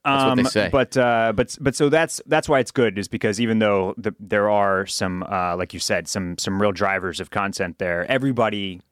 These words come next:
Speaker 1: Contributes.
Speaker 2: contributes and gets their, gets a word in here and there.
Speaker 1: Much like a
Speaker 2: Um,
Speaker 1: good N B A team, except with one
Speaker 2: that's
Speaker 1: too
Speaker 2: right.
Speaker 1: many players.
Speaker 2: Right. <laughs>
Speaker 1: Yeah. Um, but anyway, Barrett texts the group and he says, he's like, "Have y'all heard about Squid,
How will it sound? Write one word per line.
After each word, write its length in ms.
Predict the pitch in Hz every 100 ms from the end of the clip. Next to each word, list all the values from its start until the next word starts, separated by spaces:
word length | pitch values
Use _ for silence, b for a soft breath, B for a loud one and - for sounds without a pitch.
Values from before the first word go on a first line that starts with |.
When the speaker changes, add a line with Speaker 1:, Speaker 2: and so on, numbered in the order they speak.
| _ _ _ -
Speaker 1:
Contributes. 460 | 113 - 78 62
Speaker 2:
contributes 500 | - 104 117 104 98
and 100 | 92
gets 200 | 92 95
their, 160 | - 90
gets 320 | 98 104 -
a 60 | 90
word 280 | 90 113 95
in 340 | 82 82 85
here 240 | - 131 113
and 120 | 104
there. 320 | 110 92 - -
Speaker 1:
Much 180 | 147
like 160 | 151 135
a 40 |
Speaker 2:
Um, 60 | 123
Speaker 1:
good 140 | 131
N 100 | 120
B 140 | 113 107
A 140 | 98
team, 260 | - 90 58
except 380 | 104 - 120 -
with 120 | 107
one 180 | 104 110
Speaker 2:
that's 100 | 107
Speaker 1:
too 40 |
Speaker 2:
right. 40 | 107
Speaker 1:
many 140 | 98
players. 460 | 87 78 - - -
Speaker 2:
Right. 160 | 87 - -
<laughs> 120 | -
Speaker 1:
Yeah. 140 | - - B B B
Um, 240 | - 147 139
but 160 | -
anyway, 220 | 196 165 123
Barrett 340 | 110 175 165
texts 260 | 160 147 -
the 60 |
group 240 | 135 135 151
and 100 | 123
he 60 |
says, 200 | 123 127
he's 200 | 113 131
like, 160 | 123 120
"Have 80 | 120
y'all 360 | 143 143 135 - -
heard 160 | 123 151
about 420 | 127 123 - -
Squid, 540 | - 131 127 120 107